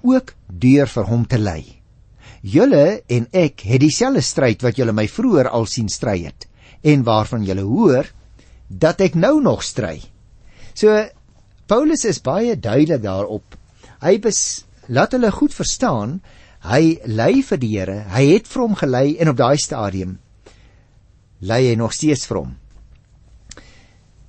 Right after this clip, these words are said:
Mag ek begin met 'n kort verhaaltjie uit my persoonlike lewe, as jy nie omgee nie. Ek sal dit kort maak, liewe luisteraar.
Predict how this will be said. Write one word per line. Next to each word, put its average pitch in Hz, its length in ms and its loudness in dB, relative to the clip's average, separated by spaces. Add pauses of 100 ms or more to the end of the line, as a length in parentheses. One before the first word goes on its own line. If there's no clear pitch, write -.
Mag 226 240 -2
ek 320 140 -2
begin 196 300 0
met 165 180 -2
'n 120 380 0
kort 190 220 2
verhaaltjie 117 580 0
uit 113 160 -6
my 104 100 -4
persoonlike 156 640 -2
lewe, 107 400 0 (340)
as - 180 -4
jy 120 100 -4
nie 139 140 -4
omgee 143 400 -4
nie. 98 80 -4
Ek 98 80 -8
sal 127 120 -2
dit 123 140 -2
kort 185 260 0
maak, 92 280 -8
liewe 95 160 -8
luisteraar. 90 540 -8